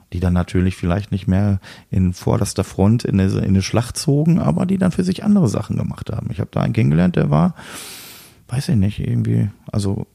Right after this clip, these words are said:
auf jeden Fall über fünfzig. Ich war noch ein bisschen jünger, als ich jetzt bin und fand das halt interessant und bin mit dem ins Gespräch gekommen nach dem Spiel im Privaten.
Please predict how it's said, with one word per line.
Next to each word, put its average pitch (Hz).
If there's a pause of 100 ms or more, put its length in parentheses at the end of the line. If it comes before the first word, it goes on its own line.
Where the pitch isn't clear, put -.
auf -
jeden 131
Fall 165
über 175
fünfzig. -
Ich -
war 127
noch 131
ein 117
bisschen 110
jünger, 113
als 95
ich 95
jetzt 147
bin 190 (880)
und 107
fand 107
das 110
halt 107
interessant 107
und 123
bin 127
mit 123
dem 104
ins 110
Gespräch 101
gekommen 170
nach -
dem 147
Spiel 175
im 120
Privaten. 117